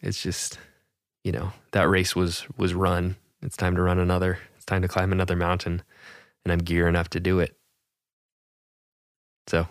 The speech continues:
wish me luck, and I wish you luck in any of your artistic adventures. Hopefully this sparks something, or at least changed, changed the way that, uh, maybe you'll hear my music or think about my next, my next cycle. Anyway,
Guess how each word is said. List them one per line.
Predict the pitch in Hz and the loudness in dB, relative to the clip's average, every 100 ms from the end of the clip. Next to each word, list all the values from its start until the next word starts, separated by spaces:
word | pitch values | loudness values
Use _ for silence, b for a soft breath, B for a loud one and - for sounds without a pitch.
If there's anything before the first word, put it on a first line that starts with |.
| - | 0
wish | 101 - | 2 4
me | |
luck, | 95 92 - B B B | 4 2 -2 B B B
and | |
I | 113 | 4
wish | 127 151 | 6 6
you | 139 | 6
luck | 95 - - - | 4 2 -10 -4
in | 95 | 0
any | 92 98 | 2 2
of | 95 92 | 2 2
your | 95 | 2
artistic | 76 92 107 - 95 | 2 0 -2 -2 -2
adventures. | 90 90 113 | 0 0 0
Hopefully | - 156 101 | -2 0 0
this | 95 - | 0 -4
sparks | - - - 85 87 | -8 -8 -2 0 0
something, | 85 85 90 90 B B B | -2 -2 -2 -4 B B B
or | 110 | 2
at | |
least | 98 92 - | 2 0 0
changed, | 95 87 - - B B B | 0 0 -2 -10 B B B
changed | - 92 - | -2 -2 2
the | 92 | 2
way | 92 | 4
that, | 95 101 | 4 2
uh, | 101 101 101 - | 2 0 -2 0
maybe | 107 98 | 2 4
you'll | 98 | 2
hear | 104 101 | 2 2
my | 98 | 2
music | 98 101 101 - | 0 0 0 -2
or | |
think | - 107 | -2 -2
about | 104 107 - | -2 -4 -2
my | 107 | -2
next, | 104 107 - - - 101 | -2 -2 -6 -12 -12 -4
my | |
next | 101 - | -4 0
cycle. | 98 92 - - B B B B B - | -2 -2 -8 -14 B B B B B 2
Anyway, | 131 117 | 4 6